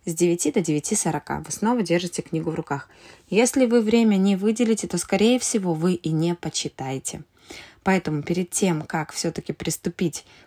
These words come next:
к активному чтению, я рекомендую вам очень чётко взглянуть на своё расписание и по-честному выделить то время, которое вы будете тратить на чтение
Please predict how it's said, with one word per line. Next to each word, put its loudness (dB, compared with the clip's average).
к 0
активному 0
чтению, 2
я 4
рекомендую 0
вам 0
очень 2
чётко -2
взглянуть 2
на 0
своё -2
расписание -2
и 2
по-честному 2
выделить 0
то -2
время, 2
которое -2
вы -2
будете -4
тратить -6
на -4
чтение -4